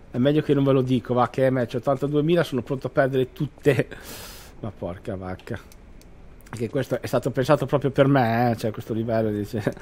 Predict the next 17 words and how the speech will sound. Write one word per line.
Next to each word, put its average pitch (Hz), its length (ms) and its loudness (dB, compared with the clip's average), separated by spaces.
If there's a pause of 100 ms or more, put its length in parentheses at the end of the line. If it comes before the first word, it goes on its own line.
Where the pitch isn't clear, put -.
<laughs> - 300 -14
Qui 175 140 4
cadrai 156 340 8
tante 160 240 4
di 147 80 6
quelle 165 240 8
volte 147 580 8
e 127 80 0
vaffanculo. 131 960 2
<laughs> - 280 -18 (240)
Ok. 131 640 2 (1500)
Vediamo 127 400 -2
un 127 80 -4
po' 123 160 -2
quante 117 320 -4
volte 120 280 -2
morirci. 120 600 -4